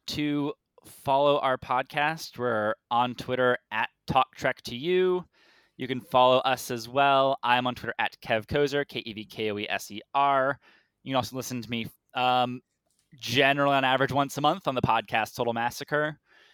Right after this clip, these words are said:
And then J G's other writings are W W W dot J G McQuarrie dot Scott, J G M C Q U A R R I E dot Scott. And his other podcast is Beatles Stuffology, where he and Andrew Deacon go through the Beatles song by song.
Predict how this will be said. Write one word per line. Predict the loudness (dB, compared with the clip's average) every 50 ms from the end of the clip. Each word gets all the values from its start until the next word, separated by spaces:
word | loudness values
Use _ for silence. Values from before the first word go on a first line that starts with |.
| _ _ _ -4
And | -2 -2 -2 0 0
then | 2 2 2 2 0 0 -2 -4 -8 -10 _ _ _ _ _ _ _ _
J | -16 -6 0 2 2 2 2 0 0 -2
G's | -4 -4 -4 -2 0 0 0 0 -2 -2 -4 -4 -6 -10 -16 _ _ _ _ _ _ -2
other | 0 2 2 4
writings | 4 2 2 2 0 0
are | -2 0
W | 0 -2 0 2
W | 2 0 0 2
W | 0 0 0 2 2
dot | 0 0 0 0
J | 0 0 0
G | 0 -2
McQuarrie | -8 -6 -2 0 0 2
dot | 2 0 -2
Scott, | -2 0 2 4 4 4 2 -2
J | -2 -2 -2
G | 0 -2 -6 -6
M | -6 -8 -8
C | -8 -10 -12
Q | -12 -12 -10 -8 -6
U | -6 -6 -6 -4
A | -4 -2 0
R | 0 0 0 0
R | 0 0 0 0
I | 0 -2 -4 -4
E | -6 -6 -6 -6 -6 -4 0
dot | 2 2 2 2 -2
Scott. | -12 -12 -4 0 2 4 4 2 0 -4 -18 -20 _ _ _ _ _ _ _ _ _ _ _ _ _ -4
And | -2 0 2 2 2 0 -2 -4 -6 -10 -12 _ _ _ _ _ _ _ _ _ _ _ -8
his | -6 -4 -2
other | 0 0 0
podcast | 0 0 0 0 0 0 -2 -2 -2 -4
is | -12 -8
Beatles | -4 -2 0 0 0 -2 -4
Stuffology, | -6 -4 0 0 2 2 2 0 0 0 0 0 0
where | 0 -2 -2 -2 -4 -6 _ _ _ -12
he | -6 -6
and | -4 -4
Andrew | -4 -6 -8
Deacon | -8 -8 -8 -6 -6 -4
go | -2 -2 0 -2
through | -2 -6 -8 -8
the | -4 -4 -2
Beatles | -2 -2 -4
song | -4 -4 -6 -6 -4
by | -6 -6 -6
song. | -4 0 2 2 2 2 0 -2 -8 -12